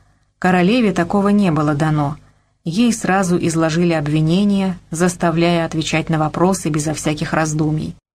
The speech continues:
Но она сама защищалась как опытный адвокат. Нет, Мария Антуанетта не желала оправдываться перед теми,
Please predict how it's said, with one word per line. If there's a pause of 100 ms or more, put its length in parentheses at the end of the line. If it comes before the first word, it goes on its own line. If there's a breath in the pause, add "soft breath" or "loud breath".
(460)
Но
она
сама
защищалась
как
опытный
адвокат. (760)
Нет,
Мария
Антуанетта
не
желала
оправдываться
перед
теми,